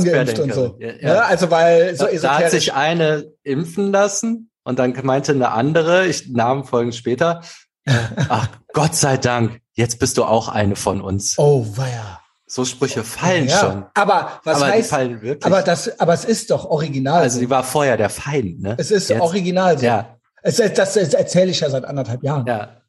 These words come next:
Speaker 2: Aber jetzt
Speaker 1: Also
Speaker 2: höre ich das dann tatsächlich aus deren Munde so.
Speaker 1: Ja.
Speaker 2: Jetzt,
Speaker 1: Das,
Speaker 2: Gott
Speaker 1: ich
Speaker 2: sei
Speaker 1: hab da
Speaker 2: Dank, du
Speaker 1: keine
Speaker 2: bist ja
Speaker 1: Zweifel dran.
Speaker 2: Ja.
Speaker 1: Ich hab da, also das ist, äh, ich, ich finde das nicht unglaublich.
Speaker 2: Aber auch interessant, die Verlogenheit. Ähm,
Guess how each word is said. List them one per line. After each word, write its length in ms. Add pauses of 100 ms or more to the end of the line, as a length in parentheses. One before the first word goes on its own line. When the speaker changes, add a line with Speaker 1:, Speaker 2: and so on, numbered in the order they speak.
(120)
Speaker 2:
Aber 140
jetzt 260
Speaker 1:
Also 100
Speaker 2:
höre 100
ich 120
das 160
dann 160
tatsächlich 560
aus 160
deren 300
Munde 400
so. 440
Speaker 1:
Ja. 360 (300)
Speaker 2:
Jetzt, 220
Speaker 1:
Das, 200
Speaker 2:
Gott 120
Speaker 1:
ich 100
Speaker 2:
sei 80
Speaker 1:
hab 80
da 80
Speaker 2:
Dank, 100
du 80
Speaker 1:
keine 160
Speaker 2:
bist 140
ja 40
Speaker 1:
Zweifel 260
dran. 340 (140)
Speaker 2:
Ja. 120
Speaker 1:
Ich 80
hab 100
da, 120
also 280
das 220
ist, 220
äh, 180
ich, 200
ich 220
finde 200
das 200
nicht 300
unglaublich. 640
Speaker 2:
Aber 380
auch 280
interessant, 1080
die 160
Verlogenheit. 1040 (120)
Ähm, 540